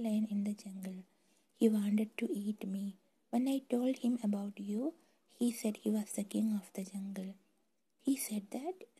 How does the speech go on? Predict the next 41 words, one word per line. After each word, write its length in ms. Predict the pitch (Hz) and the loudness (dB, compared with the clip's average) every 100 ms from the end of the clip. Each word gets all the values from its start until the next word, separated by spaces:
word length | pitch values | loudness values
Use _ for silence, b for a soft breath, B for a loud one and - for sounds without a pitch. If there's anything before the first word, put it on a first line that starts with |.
| - | -2
said 200 | 220 208 | 0 2
the 100 | 214 | 0
lion 180 | 202 233 - 226 | 0 -2 -2 0
angrily. 440 | 220 214 208 202 196 - _ _ _ - 226 | 2 2 2 0 -4 -14 _ _ _ -2 0
"Yes, 240 | 226 - - - | 2 -2 -8 -2
he 100 | 220 214 | 0 2
did," 260 | 208 208 - - | 0 -2 -8 -10
said 180 | 214 208 208 | -8 -6 -6
the 60 | - | -6
hare, 260 | 196 190 190 - _ _ _ _ | -8 -8 -14 -20 _ _ _ _
"and 240 | 220 214 233 | 0 2 4
he 80 | 220 | 2
wanted 320 | 220 220 240 - | 2 0 -2 -4
to 80 | 233 | -4
fight 400 | - 208 220 - 214 | -4 -4 -6 -4 -2
you." 100 | 196 185 _ _ _ _ _ _ 202 | -2 -6 _ _ _ _ _ _ -6
"Is 120 | 208 - 190 | -4 -4 -4
that 300 | 196 - - | -4 -8 -10
so?" 160 | 285 320 _ - | -10 -12 _ -20
shouted 420 | 220 214 233 220 254 | -20 -4 -2 -2 -2
the 80 | 247 | -2
lion. 280 | 208 196 208 _ _ _ _ _ - | -2 -4 -8 _ _ _ _ _ -2
"Take 200 | 277 285 240 | 0 2 4
me 120 | 226 220 | 4 2
to 100 | 208 - | -4 -6
him. 180 | 190 185 _ _ _ - | -10 -10 _ _ _ -2
I 80 | 208 226 | 2 4
will 140 | 220 - | 2 -2
fight 280 | 208 208 - 196 | -4 -4 -6 -14
him. 200 | 185 185 _ _ _ _ _ 208 | -12 -12 _ _ _ _ _ 2
I 120 | 208 | 4
will 140 | 214 - | 4 2
show 140 | 233 240 233 | -2 -2 0
him 160 | 233 226 | -2 0
who 160 | 269 277 269 | 0 2 2
the 120 | 233 233 | 0 2
king 140 | 214 208 | 2 2
of 100 | 202 208 | 0 -2
the 120 | 208 | -2
jungle 400 | 196 190 196 196 | -4 -4 -6 -6
is." 280 | 190 185 | -6 -8